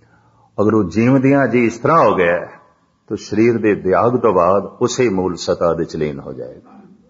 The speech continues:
ਆਵਣੇ ਜਾਵਣੇ ਇਸ ਦੇ ਮਿਟ ਜਾਣਗੇ। ਇਹ ਚੌਥੀ ਪੌੜੀ ਦੀ ਤੁੱਛ ਬੁੱਧੀ ਅਨੁਸਾਰ, ਚੂੰਕਿ ਸਮੇਂ ਦੀ ਗਤੀ ਨੂੰ ਮੈਂ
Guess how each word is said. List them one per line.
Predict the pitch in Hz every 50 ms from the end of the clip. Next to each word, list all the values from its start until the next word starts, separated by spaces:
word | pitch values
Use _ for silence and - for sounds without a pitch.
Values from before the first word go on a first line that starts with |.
| _ _ -
ਆਵਣੇ | 95 90 92 92 92 92 87
ਜਾਵਣੇ | 80 76 85 80 85 87 87 92 90
ਇਸ | 82 -
ਦੇ | 90 92 87
ਮਿਟ | 82 87 90 87
ਜਾਣਗੇ। | 101 107 117 113 113 117 110 117 - - - - _ _ _ _ _ _ _ _ _ - 131
ਇਹ | 120 -
ਚੌਥੀ | - - 95 87 - - 98 87
ਪੌੜੀ | - - 90 90 90 87
ਦੀ | 85 90
ਤੁੱਛ | 87 - 101 98 95 -
ਬੁੱਧੀ | 87 87 80 76 82 80
ਅਨੁਸਾਰ, | 80 78 80 - - 85 85 82
ਚੂੰਕਿ | 82 - 85 78 80
ਸਮੇਂ | 78 - - 92 90 90 87
ਦੀ | 85 87 82
ਗਤੀ | 87 - - 87
ਨੂੰ | 85 85 85
ਮੈਂ | 87 85